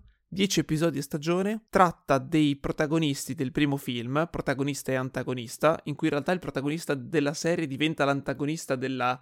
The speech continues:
film, praticamente, che a questo punto sono passati trenta anni da allora e affrontano, diciamo, la vita adulta subendo le conseguenze di ciò che ci è successo nel film. Ed è una serie su problemi di crescita, di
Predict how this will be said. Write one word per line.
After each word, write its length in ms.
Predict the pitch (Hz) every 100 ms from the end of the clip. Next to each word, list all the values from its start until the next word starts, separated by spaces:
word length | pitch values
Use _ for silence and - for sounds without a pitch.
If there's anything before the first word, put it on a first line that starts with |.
| _
film, 520 | - 147 127 123 165 190
praticamente, 840 | 165 120 117 117 110 123 185 -
che 320 | - 196 254 -
a 140 | 160
questo 240 | 185 190
punto 260 | 214 202 262
sono 200 | - 175
passati 340 | 190 185 -
trenta 400 | 143 160 170 156
anni 240 | 165 131 127
da 100 | 123
allora 500 | 135 135 113 185 240 _ _
e 140 | -
affrontano, 680 | 208 - 202 196 247 254 117
diciamo, 400 | 196 - 165 143
la 100 | 147
vita 380 | 147 165 151 135
adulta 680 | 147 156 151 147 190 214 - _ _ _
subendo 540 | _ - 190 190 190 233
le 120 | 196
conseguenze 540 | 156 156 180 165 165 175
di 120 | 156
ciò 160 | 156
che 100 | 156
ci 120 | 160 180 -
è 100 | 160
successo 420 | - - 156 139
nel 140 | 135
film. 460 | 139 - - 139 190 - _ _ - _
Ed 160 | - 190
è 40 |
una 140 | 180 208
serie 300 | 190 196 220
su 360 | - 165 180 -
problemi 600 | - 147 165 165 170 175
di 180 | 147 135
crescita, 720 | 165 190 190 196 202 214 196 -
di 440 | 143 139 143